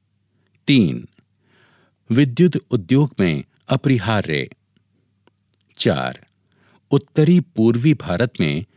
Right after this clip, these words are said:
मिलने वाले कोयले की भूगर्भिक आयु।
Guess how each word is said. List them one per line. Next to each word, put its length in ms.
मिलने 360
वाले 380
कोयले 460
की 320
भूगर्भिक 800
आयु। 460